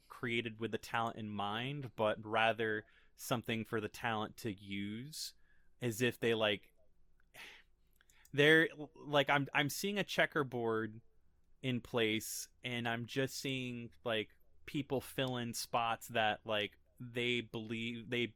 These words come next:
they can be believed to, like, carry, and they're not being given much room of their own to do their own thing. It is, it, it, it feels like more and more I'm just,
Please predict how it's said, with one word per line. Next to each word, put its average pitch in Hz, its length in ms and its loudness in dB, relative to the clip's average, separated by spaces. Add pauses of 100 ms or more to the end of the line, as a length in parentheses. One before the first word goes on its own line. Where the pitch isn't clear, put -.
(340)
they 139 120 2
can 143 280 0
be 135 100 4
believed 117 440 -2
to, 123 80 -4
like, 104 200 -2
carry, 127 320 0
and 113 100 0
they're 117 100 -2
not 131 280 0
being 117 260 -2
given 113 320 -2
much 113 320 -2
room 113 300 -6
of 101 100 -10
their 104 200 -2
own 104 380 -2 (460)
to 131 80 -4
do 127 220 2
their 113 200 2
own 104 160 0
thing. 90 380 -6 (440)
It 131 160 2
is, 120 540 2 (600)
it, 139 180 2
it, 143 220 4
it 135 180 2 (140)
feels 139 640 0 (1900)
like 127 260 2
more 135 300 2
and 131 100 0
more 123 500 0
I'm 113 380 -4
just, - 420 -2